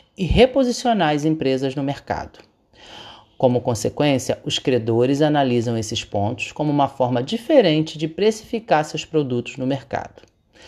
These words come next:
Quatro ações de empresas sustentáveis. Bradesco. O Bradesco, B B C D C três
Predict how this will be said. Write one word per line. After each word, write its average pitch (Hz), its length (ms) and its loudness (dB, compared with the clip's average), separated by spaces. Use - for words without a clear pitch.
Quatro 262 340 4
ações 180 400 2
de 175 80 0
empresas 156 460 0
sustentáveis. - 960 -6
Bradesco. 180 600 4
O 196 80 -4
Bradesco, 220 680 4
B 165 160 2
B 160 160 2
C 123 480 -4
D 131 200 -2
C - 260 -6
três 95 480 -4